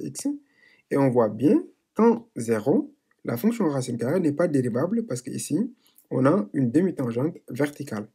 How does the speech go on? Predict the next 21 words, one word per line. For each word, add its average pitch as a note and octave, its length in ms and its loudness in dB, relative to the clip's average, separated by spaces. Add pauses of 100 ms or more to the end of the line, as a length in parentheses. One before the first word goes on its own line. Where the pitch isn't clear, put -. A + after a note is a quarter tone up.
(440)
Alors B2+ 260 0
que G3 100 -10
pour - 140 -6
la C3 120 2
fonction C3+ 520 -4 (200)
carrée, C3 360 -2 (420)
on B2+ 160 0
a D#3 180 4
une B2+ 260 2 (140)
demi-tangente C3 760 0 (280)
horizontale C3+ 680 -4
ici D3 320 -10
à C3 100 -6
ce - 100 -4
niveau. - 300 -8 (580)
On D#3 160 8
a A3 100 8
la F#3+ 160 6
dérivabilité D3 840 4 (120)
en D3 160 6
zéro B2 480 2